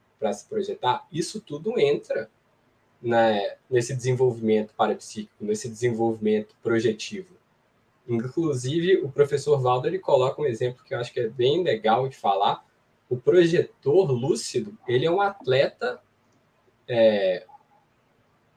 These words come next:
multidimensional, né? Então, ele faz tudo ali pra potencializar a projeção consciente dele,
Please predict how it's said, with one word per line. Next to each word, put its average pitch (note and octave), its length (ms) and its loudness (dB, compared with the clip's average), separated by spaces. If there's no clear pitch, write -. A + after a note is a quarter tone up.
multidimensional, F3 1120 0
né? A2+ 160 6
Então, C#3 380 6
ele B2+ 160 -2
faz - 480 -4
tudo B3+ 300 -8
ali F3+ 380 -2
pra - 140 0
potencializar E3 1160 0
a A2+ 120 -6
projeção C#3 720 0
consciente A2+ 800 -6
dele, A2 460 -2